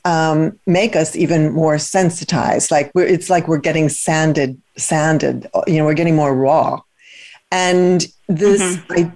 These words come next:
Speaker 1: the, so, so the idea of going towards a place of joy or of connecting with nature, being inspired, those moments and lingering in those moments becomes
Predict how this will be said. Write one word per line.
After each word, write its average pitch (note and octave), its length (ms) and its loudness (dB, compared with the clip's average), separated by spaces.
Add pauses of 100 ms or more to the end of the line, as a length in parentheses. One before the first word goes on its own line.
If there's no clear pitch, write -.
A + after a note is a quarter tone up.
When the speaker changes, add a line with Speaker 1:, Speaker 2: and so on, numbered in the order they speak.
(160)
Speaker 1:
the, D#3+ 240 2
so, G3 320 2
so F#3 260 0
the F3+ 160 2
idea F3 800 2
of D#3+ 460 2 (720)
going A3 420 2
towards E3 440 -2
a D#3 80 0
place D#3 580 0 (100)
of D3+ 520 2 (240)
joy C3+ 520 2 (520)
or E3 400 2
of D#3 400 0
connecting E3+ 440 0
with D3+ 160 -2
nature, D3 840 0 (240)
being F3 320 2
inspired, C#3+ 880 0 (480)
those A3 380 2
moments F#3+ 460 2
and D3+ 200 2
lingering F3+ 440 2
in D3+ 160 2
those D3+ 220 0
moments D#3+ 560 0 (220)
becomes F#3+ 640 0